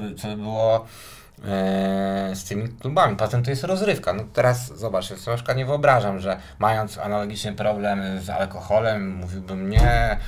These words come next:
nie można sprzedawać alkoholu, bo alkohol to zło”. No cholera, no nie, no tak to nie działa. Jest to,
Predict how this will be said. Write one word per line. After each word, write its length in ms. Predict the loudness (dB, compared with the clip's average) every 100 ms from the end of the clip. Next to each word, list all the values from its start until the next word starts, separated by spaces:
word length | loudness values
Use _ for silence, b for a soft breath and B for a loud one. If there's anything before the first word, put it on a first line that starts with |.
| B B -6
nie 140 | -4
można 380 | 0 0 -2 -6
sprzedawać 480 | -6 -4 -2 -4 -6
alkoholu, 420 | -8 -6 -4 -2
bo 140 | -2
alkohol 380 | -2 -4 -8 -8
to 120 | -8 -8
zło”. 180 | -6
No 100 | -8
cholera, 440 | -6 0 0 0 -2
no 60 | -6
nie, 240 | -6 -2
no 100 | -2
tak 220 | 0 -2
to 120 | -4 -4
nie 100 | 0
działa. 280 | 4 6
Jest 160 | 4 0
to, 280 | -2 -2